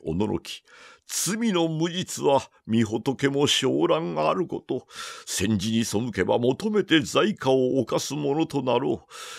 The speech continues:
舅の奉仕は嬉しく思うが、夢乱暴な所業は控えよう。明雲が身はこのまま伊豆へ流されてこそ本望なるに」と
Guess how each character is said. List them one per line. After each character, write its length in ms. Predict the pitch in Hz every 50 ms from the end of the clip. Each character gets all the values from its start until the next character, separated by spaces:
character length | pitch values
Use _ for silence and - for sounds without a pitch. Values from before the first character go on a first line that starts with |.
| - -
舅 440 | - - - 123 131 113 - 85 95
の 120 | 117 117
奉 240 | - 101 120 139 123
仕 160 | - - - 110
は 120 | 123 117
嬉 380 | 123 131 131 131 143 170 165 -
し 140 | - -
く 140 | - - 147
思 300 | 151 143 139 135 139 156 147
う 120 | 127 117
が、 200 | 110 113 104 - _ - - - -
夢 500 | - 104 117 123 127 131 135 143 165 185 - - -
乱 360 | - - 101 101 113 117 110
暴 240 | 98 113 127 123 113
な 140 | 120 135 127
所 240 | - - 107 107 113
業 280 | 120 135 139 135 131
は 120 | 131 131 135
控 380 | - - - - - - -
え 180 | - 180 - -
よ 120 | 190 190
う。 40 | - - - - - - - - - - -
明 200 | 98 107 127 139
雲 440 | 139 147 143 117 98 117 135 123 107
が 140 | 107 127 117
身 180 | 107 107 113
は 200 | 123 135 127 117
こ 180 | - - - 110
の 140 | 131 165 190
ま 140 | 180 165
ま 240 | 160 170 143 - - _ - _ _
伊 220 | - 90 101 110 107
豆 320 | 90 107 127 147 147 147
へ 60 | 151 151
流 340 | 151 151 143 131 147 165
さ 180 | 160 - 175 165
れ 140 | 175 165 -
て 220 | - - 151 156
こ 180 | - - - 160
そ 240 | - - 202 202 170
本 520 | - - - - 120 175 202 208 196 170
望 300 | 156 143 139 139 135 127
な 200 | 127 127 123 127
る 160 | 151 156 143
に」 160 | 120 - - - _ _ -
と 200 | 120 123 - -